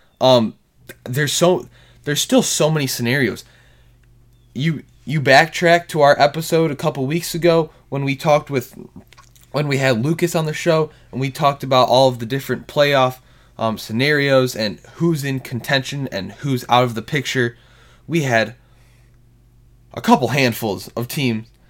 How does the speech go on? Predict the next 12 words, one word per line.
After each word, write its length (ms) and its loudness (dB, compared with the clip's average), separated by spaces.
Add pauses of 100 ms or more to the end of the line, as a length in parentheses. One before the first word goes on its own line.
(320)
in 200 0
the 80 -8
talk 440 2 (440)
then, 380 2 (380)
and 180 2
we've 200 -2
really 200 2
narrowed 320 2
it 120 -2
down, 300 0 (200)
but 180 0
still, 460 0